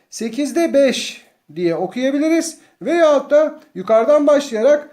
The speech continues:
beş bölü sekiz diye okuyabiliriz. Peki birim kesir ne demek? Bir de onu söyleyelim. Birim kesir ise bir kişinin yediği parça demektir. Yani şuradaki bir parça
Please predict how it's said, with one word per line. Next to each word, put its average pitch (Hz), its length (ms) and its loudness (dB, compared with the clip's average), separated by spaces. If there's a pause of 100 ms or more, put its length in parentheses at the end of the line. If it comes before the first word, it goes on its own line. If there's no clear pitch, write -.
(160)
beş 269 480 -2
bölü 240 280 2
sekiz 240 640 -6 (200)
diye 208 300 0
okuyabiliriz. 202 800 -6 (640)
Peki 294 380 -6
birim 285 300 0
kesir 208 420 -4
ne 156 120 -4
demek? 131 340 -10
Bir 214 60 -12
de 214 40 -4
onu 214 240 -4
söyleyelim. 190 600 -4 (160)
Birim 311 320 -2
kesir 285 340 -4
ise 220 380 -4 (280)
bir 320 280 0
kişinin 196 460 -6
yediği 269 560 -2
parça 226 520 0
demektir. 127 520 -10 (220)
Yani 247 280 0
şuradaki 269 640 -4 (220)
bir 311 180 0
parça 262 600 0